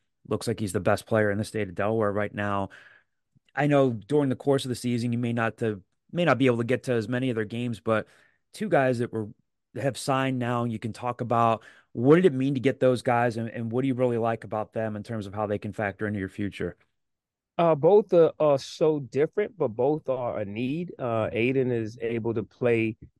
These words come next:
Speaker 2: uh, point guard, off guard, uh, very skilled, high I Q, can shoot the three, um, smart. Uh, it's just fun to watch him play, the way he plays with ease.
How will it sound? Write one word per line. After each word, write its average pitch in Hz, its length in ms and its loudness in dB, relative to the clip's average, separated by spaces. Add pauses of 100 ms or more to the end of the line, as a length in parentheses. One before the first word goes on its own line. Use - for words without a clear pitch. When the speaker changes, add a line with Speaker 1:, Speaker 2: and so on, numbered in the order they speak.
Speaker 2:
uh, 101 140 -4
point 113 380 -4
guard, 117 460 2
off 113 300 0
guard, 117 500 -4
uh, 104 140 -8 (120)
very 113 280 2
skilled, 117 480 0
high 110 380 -2
I - 20 -10
Q, 120 340 -4
can 95 140 -12
shoot 117 340 -6
the 113 80 -8
three, 117 440 0 (360)
um, 101 720 -6
smart. - 540 -2 (180)
Uh, - 260 -12 (200)
it's 117 420 -2
just 113 400 -4 (540)
fun 139 240 4
to 110 80 2
watch 117 360 2
him 101 120 -6
play, 110 320 -2
the 101 80 -4
way 120 160 4
he 107 80 2
plays 110 420 -4
with 101 160 -4
ease. 113 480 -6